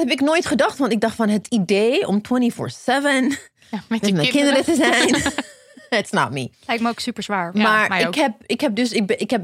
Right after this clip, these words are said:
Speaker 1: ben vier dagen blijven werken, ondanks het feit dat mijn man meer verdiende en ik nog steeds gewoon minder verdiende. Eh, I still wanted to work because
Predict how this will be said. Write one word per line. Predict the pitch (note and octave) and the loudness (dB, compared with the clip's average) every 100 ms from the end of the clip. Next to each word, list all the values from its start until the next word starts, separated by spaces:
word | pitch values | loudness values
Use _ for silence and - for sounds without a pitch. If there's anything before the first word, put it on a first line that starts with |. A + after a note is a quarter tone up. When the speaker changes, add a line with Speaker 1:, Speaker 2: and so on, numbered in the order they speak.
| F#3+ | -2
Speaker 1:
ben | G#3+ G#3 - | 0 0 -4
vier | - G#3+ | -4 0
dagen | G3 G3 | 0 2
blijven | F#3+ F#3+ | 0 0
werken, | G#3+ C4 B3+ F#3 G3 - _ _ | 0 0 2 2 0 -4 _ _
ondanks | - D#4+ D#4+ D#4 | -2 0 2 0
het | G#3 | -2
feit | A3+ | 0
dat | G3 | 0
mijn | G#3+ G3 | 0 2
man | F#3+ F#3 E3+ | 2 2 2
meer | G3 C4+ | 2 2
verdiende | - G3+ A3 G#3+ | 0 0 2 2
en | - G3 | 2 0
ik | A3+ G#3+ | 0 0
nog | G#3 | -2
steeds | - F3 - | 0 -2 -2
gewoon | F3+ E3+ E3+ | 0 2 2
minder | F3 D3+ | 2 0
verdiende. | - C#3+ G#3+ C4 A4 C5 _ _ _ _ _ | -4 -4 0 0 0 -4 _ _ _ _ _
Eh, | - F#3+ F#3+ F#3+ F3+ | 0 2 2 2 0
I | |
still | - C#4+ A#3+ F#3 | 0 -2 -2 -2
wanted | F#3 G#3 G#3+ | 0 2 0
to | G3+ | 0
work | G3 F4 | 0 0
because | A3 A3 | -2 -2